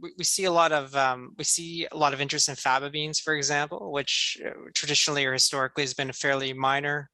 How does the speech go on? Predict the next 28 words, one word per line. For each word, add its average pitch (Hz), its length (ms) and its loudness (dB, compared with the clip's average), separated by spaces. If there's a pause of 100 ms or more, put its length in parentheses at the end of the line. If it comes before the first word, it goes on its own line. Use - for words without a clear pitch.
(120)
pulse - 320 2
crop 143 300 -4
in 147 80 -6
Canada, 147 540 -2
but 156 140 -4
given 143 240 0
its 143 140 -2
very 143 300 4
high 135 260 0
protein 151 480 -6
content, 156 580 -2 (640)
we 151 100 2
are 139 140 6
seeing 139 280 0
an 139 60 0
uptick 139 480 -2
in 131 140 -2
faba 131 320 0
bean 143 280 -6 (340)
production 139 640 -2 (180)
in 139 160 -2
Canada. 151 500 -4 (560)
I 160 100 2
think 196 180 4
we're 220 100 2
gonna 185 180 2
see, 170 440 2
um, 143 640 0